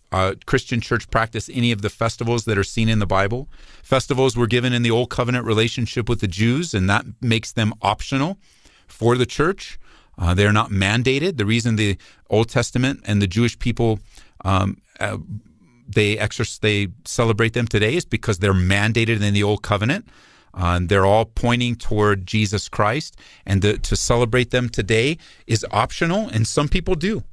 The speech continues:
Uh, we have some good Messianic believers, love to, to celebrate them and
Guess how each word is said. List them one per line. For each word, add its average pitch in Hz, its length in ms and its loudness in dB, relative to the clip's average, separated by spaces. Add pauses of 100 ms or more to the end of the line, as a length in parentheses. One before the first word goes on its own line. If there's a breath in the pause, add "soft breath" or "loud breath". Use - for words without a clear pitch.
(140)
Uh, 87 220 -6
we 107 140 2
have 117 140 0
some 110 380 -2 (140)
good 120 280 0 (220 loud breath)
Messianic 131 560 0
believers, 131 520 0
love 117 260 0
to, 135 280 -4 (120)
to 127 420 0 (280 soft breath)
celebrate 147 600 0
them 156 240 0
and 98 220 0